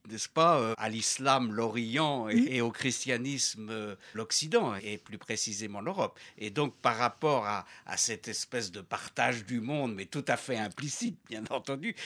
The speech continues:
Speaker 1: qui n'est jamais explicité, et les Ottomans, euh, transgressent, euh, violent la règle, en étant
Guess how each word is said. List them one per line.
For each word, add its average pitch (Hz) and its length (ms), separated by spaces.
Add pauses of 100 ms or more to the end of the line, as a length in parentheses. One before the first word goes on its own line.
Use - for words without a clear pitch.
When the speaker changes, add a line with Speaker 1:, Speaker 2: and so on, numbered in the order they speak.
(160)
Speaker 1:
qui 139 80
n'est 127 140
jamais 123 340
explicité, 123 920 (280)
et 104 100
les 110 280
Ottomans, 123 600
euh, 101 140
transgressent, 151 920
euh, 104 120
violent 104 320
la 95 120
règle, 220 380 (320)
en 143 160
étant 208 540